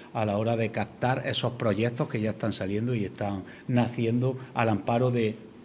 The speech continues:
subvenciones de la Junta de Andalucía, propuestas, eh, de bonificaciones del Ayuntamiento de Linares y de los activos que estamos poniendo a favor de las empresas. Solo me cabe también agradecer a, a Francisco, a Paco López Cerezuela, a su disposición y la predisposición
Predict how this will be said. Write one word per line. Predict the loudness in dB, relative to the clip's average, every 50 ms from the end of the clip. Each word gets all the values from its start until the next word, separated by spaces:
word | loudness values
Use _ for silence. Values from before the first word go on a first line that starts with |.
| -18
subvenciones | -12 -6 -2 0 0 0 0 -2 -2 0 0
de |
la | -2 -2
Junta | -2 -4 -2 -2
de | -2
Andalucía, | -2 0 -2 -2 -4 -4 -2 0 0 2 2 0 0
propuestas, | 0 -2 -2 0 -2 -2 -2 -2 -2 0 0 2 0 -2 -4 -4
eh, | -2 0 0 0 0 -2 -2
de | -2
bonificaciones | -2 0 0 -2 -2 -4 -4 -6 -4 -4 -2 -2 0 0 -2
del | -2 -2
Ayuntamiento | -2 -2 -2 -2 -2 -2 -2 -2 -2 -2 -2
de | -2 0
Linares | 0 0 0 0 -2 -2 -4 -6 -12 -16 -8 -2
y | 2 4
de | 4 6 4
los | 4 2
activos | 0 0 0 0 0 -2 -2
que | -6 -6
estamos | -4 -2 -2 -2 -2
poniendo | -4 -4 -4 -4 -2 -2 -2 -2 -2 -4 -4 -6 -10 -14 -14 -14 -16 -14 -4
a | -2 -2 -2
favor | 0 -2 -2 0 0 -2 -2
de | -4 -4
las | -4 -4
empresas. | -6 -6 -8 -8 -10 -10 -8 -10 -12 -12 -12 -18 -20 -20 -18 -16
Solo | -2 2 4 4 6
me | 6 4
cabe | 4 4 2 2 2
también | 2 2 2 2 2 2
agradecer | 2 2 0 0 -2 -2 -2 0 0
a, | 0 0 -2 -4 -4 -6 -8 -10 -10
a | -8 -6 -6 -6
Francisco, | -6 -8 -8 -8 -6 -4 -6 -6 -4 -2 -4
a | -2
Paco | -2 0 -2 0 0 0
López | 0 0 -2 -4 -4 -4
Cerezuela, | -4 -4 -4 -4 -2 -2 -2 0 2 0 0
a | 0
su | -2 -4 -4 -4 -4
disposición | -6 -6 -6 -8 -8 -8 -8 -6 -6 -4 -4
y |
la | -2 -2
predisposición | 2 2 2 2 2 -4 -6 -6 -6 -2 -2 0 0 -2